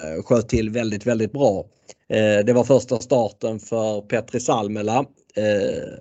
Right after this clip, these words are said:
han såg, eh, ruggigt bra ut. Nu blir det även jänkarvagn på. Han, eh, är väldigt bra i grund och botten.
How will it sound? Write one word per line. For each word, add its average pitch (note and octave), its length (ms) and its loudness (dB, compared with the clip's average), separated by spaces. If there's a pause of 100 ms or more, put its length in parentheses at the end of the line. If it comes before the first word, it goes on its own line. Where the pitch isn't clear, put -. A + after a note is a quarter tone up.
(260)
han G#2 280 -4
såg, G#2+ 640 2
eh, G2+ 340 2 (640)
ruggigt B2+ 520 4
bra C3 300 6
ut. F#2 200 -6
Nu B2+ 100 0
blir B2+ 160 4
det B2+ 80 4
även B2 220 0
jänkarvagn A#2 540 -2
på. A#2+ 360 0 (340)
Han, G#2+ 460 0
eh, G#2 460 0 (640)
är G2 600 -2
väldigt C3+ 320 0
bra A#2+ 180 0
i G#2 40 -6
grund A2+ 260 -4
och A#2+ 60 -4
botten. G2+ 640 -4